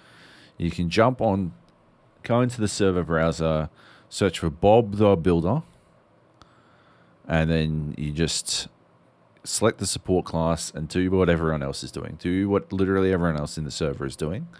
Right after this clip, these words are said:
uh, which is usually just building a bunker and then building another bunker next to it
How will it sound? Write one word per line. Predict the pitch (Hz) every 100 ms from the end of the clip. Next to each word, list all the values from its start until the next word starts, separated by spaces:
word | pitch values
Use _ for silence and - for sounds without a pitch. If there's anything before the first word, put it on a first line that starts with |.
| - - - - - - -
uh, | 71 69 73 73
which | 73 -
is | 71 80
usually | 80 80 76
just | 73 -
building | 82 76 73
a |
bunker | 67 76 78 104 135 _ _ - _ _ _ _ _ _ -
and | 76 67
then | 73
building | 71 76 73 71
another | 76 73
bunker | 67 71 - - - - - - - _ _ _
next | 80 73 -
to | 62
it | -